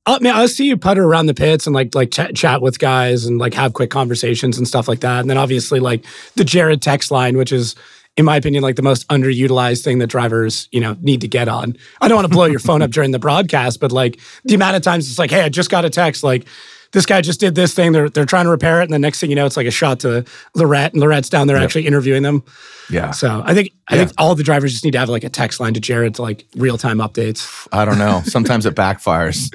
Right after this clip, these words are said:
Speaker 2: <laughs> Sometimes
Speaker 1: Yeah.
Speaker 2: I'll get, I'll get fierce tech. Um, I'm gonna put Vaughn on blast. Um, Orlando, no, West Palm Beach, was it?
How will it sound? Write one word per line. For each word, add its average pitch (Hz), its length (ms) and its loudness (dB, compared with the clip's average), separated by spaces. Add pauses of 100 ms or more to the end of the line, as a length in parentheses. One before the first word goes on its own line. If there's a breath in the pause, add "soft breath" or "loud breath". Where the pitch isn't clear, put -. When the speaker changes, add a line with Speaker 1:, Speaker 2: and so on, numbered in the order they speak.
Speaker 2:
<laughs> - 120 -16
Sometimes 123 400 2
Speaker 1:
Yeah. 113 100 4
Speaker 2:
I'll - 140 0
get, 262 220 0
I'll 117 80 0
get 123 240 0
fierce 120 260 0
tech. 107 240 -2 (320 loud breath)
Um, 104 400 0
I'm 120 100 0
gonna 120 140 0
put 117 180 0
Vaughn 104 300 2
on 95 180 2
blast. 87 540 -2
Um, 82 460 -2 (1000 loud breath)
Orlando, 135 960 0 (300)
no, 113 340 0 (760)
West 131 220 -2
Palm 117 240 0
Beach, 185 340 -4
was 370 140 -6
it? 427 120 -4